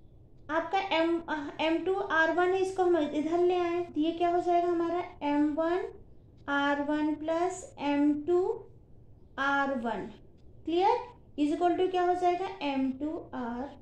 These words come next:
नॉट। अब इनमें से हम क्या common ले सकते हैं? R one common ले लें, तो ये क्या हो जाएगा हमारा?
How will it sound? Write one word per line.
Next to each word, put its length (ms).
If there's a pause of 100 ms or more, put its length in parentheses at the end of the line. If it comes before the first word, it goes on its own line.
(140)
नॉट। 1080
अब 200
इनमें 240
से 120
हम 200
क्या 220
common 260
ले 220
सकते 300
हैं? 260 (140)
R 200
one 200
common 360
ले 160
लें, 220 (580)
तो 60
ये 140
क्या 160
हो 160
जाएगा 240
हमारा? 320